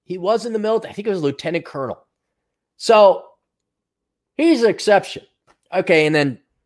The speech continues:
Jesse Ventura was another one. But by and large, to be governor of Minnesota, you just have to tell all the minorities just how much you love them and you hate white people,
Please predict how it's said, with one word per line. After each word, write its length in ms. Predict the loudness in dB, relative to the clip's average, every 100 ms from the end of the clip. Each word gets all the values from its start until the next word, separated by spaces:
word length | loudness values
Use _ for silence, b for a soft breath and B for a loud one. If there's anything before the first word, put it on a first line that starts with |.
| -4
Jesse 260 | -4 -4
Ventura 400 | -6 -8 -2 -2
was 140 | -2 -4
another 320 | -6 -4 -4
one. 260 | -6 -8 -10 b b -4
But 300 | 0 2 2
by 240 | 2 4 4
and 320 | 2 2 0
large, 640 | 0 0 0 -4 -8 -20 -14
to 60 | -12
be 120 | -6
governor 400 | -4 -2 -4 -6
of 80 | -6
Minnesota, 680 | -8 -10 -10 -10 -8 -10 _ _ _ _ _ -18
you 80 | -10
just 260 | -6 -2
have 220 | 0 0 4
to 200 | 2 2 b b _
tell 560 | -6 2 6 6 4 4
all 200 | 6 6
the 80 | 4
minorities 480 | 0 0 2 0 -2
just 240 | -4 -8
how 280 | -4 -2 0
much 380 | 2 0 -2 -8
you 160 | -6
love 300 | 0 2 2
them 220 | 0 -2
and 100 | -4
you 80 | -8
hate 260 | -6 -6 -4
white 220 | -6 -6
people, 420 | -14 -14 -14 -14